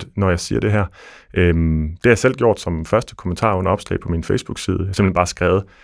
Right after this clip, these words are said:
"Nej, jeg mener ikke, at et, to, tre, fire, fem." Og så kommer de misforståelser stort set ikke i kommentaren bagefter, og så spilder folk jo heller ikke deres tid på at fejlfortolke det. Så jeg synes, det er en tjeneste. Det tager jo lidt, øh, længere tid. Øh, det kræver lidt mere tid nu og her, men det sparer sig tid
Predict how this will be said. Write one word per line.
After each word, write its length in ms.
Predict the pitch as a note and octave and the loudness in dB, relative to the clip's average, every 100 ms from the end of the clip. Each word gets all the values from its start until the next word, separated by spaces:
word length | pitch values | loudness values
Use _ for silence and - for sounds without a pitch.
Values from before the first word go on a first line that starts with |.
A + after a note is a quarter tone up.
| - | -4
"Nej, 160 | G#2 A2 | 0 2
jeg 120 | G2+ | 2
mener 220 | A2 G#2+ | 2 2
ikke, 320 | F2+ G#2 G2+ F2+ | 0 0 0 -2
at 140 | E2+ | -2
et, 100 | G2+ | -4
to, 260 | - - G2 | -4 -4 -4
tre, 240 | - F#2+ - | -4 -6 -4
fire, 220 | - F2 | -4 -4
fem." 240 | - F#2+ - - - - - _ _ _ _ | -2 -4 -4 -20 -20 -20 -20 _ _ _ _
Og 120 | A2 | -2
så 120 | - C3+ | 0 -4
kommer 340 | - C#3 B2 | 0 2 2
de 200 | - G#2+ | 0 0
misforståelser 680 | A#2 - G2+ - F2+ - - | 0 -2 -8 -6 -6 -6 -8
stort 260 | - A#2+ | -4 -4
set 120 | - G#2 | -4 -8
ikke 100 | G#2+ | -4
i 40 | |
kommentaren 460 | F#2+ F2 - A2+ G2 | -2 -2 -2 -4 -2
bagefter, 300 | F#2+ G2+ G2 | -4 -4 -6
og 40 | |
så 140 | - A#2+ | -4 -4
spilder 300 | - A#2+ B2 | 0 0 2
folk 240 | A2+ G#2+ - | 2 2 0
jo 40 | |
heller 160 | G#2 B2 | 0 0
ikke 100 | A#2 | 0
deres 160 | F2 | -4
tid 180 | - F#3+ | -2 -4
på 160 | - E2+ | 0 -4
at 60 | |
fejlfortolke 560 | - E2+ E2+ - - - | -2 -4 -6 -8 -8 -6
det. 100 | F2+ | -8
Så 100 | - | -2
jeg 80 | F#2 | -2
synes, 180 | C3 D#3 | 0 -2
det 60 | C#3 | -2
er 80 | |
en 80 | F#2+ | -4
tjeneste. 460 | - G2 A2 - E2+ - - _ _ - | 0 0 0 -4 -8 -8 -20 _ _ -4
Det 100 | A2 | -4
tager 200 | - C3+ | 2 2
jo 100 | G#2 | 4
lidt, 240 | F2 D#2+ D#2+ | 2 0 -2
øh, 300 | D#2 D2+ D2+ - | -2 -2 -6 -2
længere 260 | F2 G#2 F2+ | 0 0 0
tid. 220 | B2+ D#3+ G3+ _ _ F#2 | -2 -2 -6 _ _ -6
Øh, 320 | E2+ - F#2 - | -4 -4 -6 -8
det 80 | - | -2
kræver 220 | A2+ A#2+ | 2 4
lidt 140 | F2+ | 2
mere 100 | F#2+ | -2
tid 160 | - G2+ | -2 -2
nu 120 | G2+ | 0
og 80 | F2+ | 0
her, 120 | - | 0
men 140 | F2+ | -2
det 80 | D#2+ | -4
sparer 200 | - F#2+ | -2 -2
sig 120 | G2+ - | -2 -6
tid 160 | - | -8